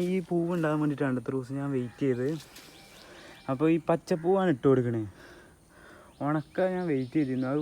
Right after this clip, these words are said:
വീഴുമ്പോഴേക്ക് ഇതാണ്ട്, ഇതുണ്ടോ സാധനം കൊഴിഞ്ഞു പോണത് അറിയുന്നില്ല. ഇത് കുറച്ച് ഉണക്കി പോകുന്നതാണ്. അപ്പോൾ ഇന്നത്തെ കുറച്ച് പൂവ് നമുക്ക് പറിച്ച്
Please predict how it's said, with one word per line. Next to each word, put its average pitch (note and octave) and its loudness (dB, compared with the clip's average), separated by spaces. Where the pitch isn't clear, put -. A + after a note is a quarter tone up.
വീഴുമ്പോഴേക്ക് C#3+ 2
ഇതാണ്ട്, B2 -4
ഇതുണ്ടോ B2 -8
സാധനം E3+ -4
കൊഴിഞ്ഞു D3 2
പോണത് D3+ 0
അറിയുന്നില്ല. A#2+ -6
ഇത് C#3+ -6
കുറച്ച് - -2
ഉണക്കി C3 -2
പോകുന്നതാണ്. A2 0
അപ്പോൾ C#3+ -2
ഇന്നത്തെ C3 -4
കുറച്ച് D#3 -4
പൂവ് C3+ -2
നമുക്ക് B2+ -2
പറിച്ച് B2 -2